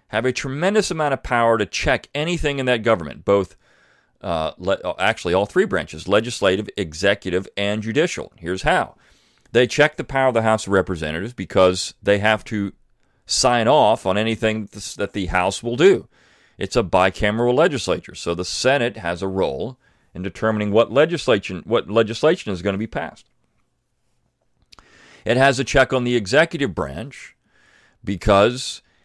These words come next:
it has advisory control over foreign policy. It has to advise and consent when it comes to treaties.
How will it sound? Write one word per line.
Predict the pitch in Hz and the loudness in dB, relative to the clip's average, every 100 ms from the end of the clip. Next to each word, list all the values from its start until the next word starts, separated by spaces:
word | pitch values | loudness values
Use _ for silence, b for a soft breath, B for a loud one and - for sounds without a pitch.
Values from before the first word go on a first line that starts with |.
| _ | _
it | 113 117 | 0 2
has | 113 113 107 | 2 2 0
advisory | 107 82 110 139 156 120 113 107 | -4 2 4 4 2 0 -2 -2
control | - 90 - 76 76 101 | -4 -10 -6 -4 -2 2
over | 92 92 90 87 | 2 4 0 0
foreign | _ - 87 90 87 | _ -6 -2 -2 -2
policy. | 90 92 110 - 165 214 _ | 0 2 2 0 -4 -4 _
It | - | -8
has | 92 90 - | -4 -4 -6
to | 87 | -10
advise | 82 92 90 101 101 98 | -4 -2 0 0 0 -4
and | 92 | -10
consent | 87 82 - 95 135 - - _ _ _ _ _ - | -10 -10 -4 -4 -4 -10 -20 _ _ _ _ _ -10
when | 95 | -8
it | 95 | -6
comes | - 98 90 | -2 -2 -2
to | - | -10
treaties. | - 107 104 120 151 | -8 -2 -2 -2 -6